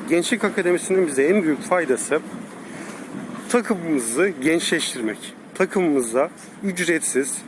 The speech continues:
bedava yeni oyuncular kazandırabilmek. Peki bunu nasıl yapıyoruz? Öncelikle arkadaşlar, Gençlik Akademisi'ni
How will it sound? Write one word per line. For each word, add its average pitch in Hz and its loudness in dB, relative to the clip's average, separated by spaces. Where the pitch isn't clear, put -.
bedava 139 4
yeni 160 4
oyuncular 156 4
kazandırabilmek. 117 0
Peki 190 2
bunu 196 4
nasıl 175 4
yapıyoruz? - -6
Öncelikle 226 4
arkadaşlar, 180 2
Gençlik 180 0
Akademisi'ni 143 0